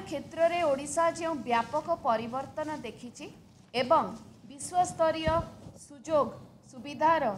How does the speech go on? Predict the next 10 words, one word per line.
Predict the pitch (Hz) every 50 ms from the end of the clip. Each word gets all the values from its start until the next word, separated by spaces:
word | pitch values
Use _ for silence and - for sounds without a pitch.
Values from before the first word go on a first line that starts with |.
| 208 -
ବିକାଶ | 226 226 - - 269 269 285 311 - -
ଓ | 277 247 - -
ପ୍ରଗତି | 233 220 214 214 254 269 269 262 262 208 143 - - - - - _ _ _ _ _ _ _ _ -
ଚାଲିଛି। | 196 185 196 202 196 - - - - - - - - -
ଶିଳ୍ପାୟନ | - - 254 262 247 - 302 294 302 311 311 320 320 359 359 - - - - -
ଓ | 226 247
ଏହା | 233 185 240 262 285 330 339
ଦ୍ୱାରା | - 330 330 294 254 208 180 170 - - - - - - - 254
ରାଜ୍ୟ | 247 262 254 247 330 381 381 381
ପାଇଁ | 381 381 381